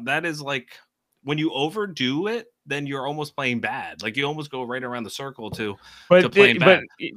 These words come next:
Speaker 2: sometimes that goes all the way around, and you're, you're like, "No, but now everyone knows I play bad, so then no, no one would ever vote for me to win."
Speaker 1: <laughs>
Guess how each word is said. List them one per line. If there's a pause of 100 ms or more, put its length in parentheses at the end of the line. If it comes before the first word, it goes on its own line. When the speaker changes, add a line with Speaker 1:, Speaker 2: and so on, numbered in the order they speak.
(280)
Speaker 2:
sometimes
that
goes
all
the
way
around,
and
you're,
you're
like,
"No,
but
now
everyone
knows
I
play
bad,
so
then
no,
no
one
would
ever
vote
for
me
to
win."
Speaker 1:
<laughs>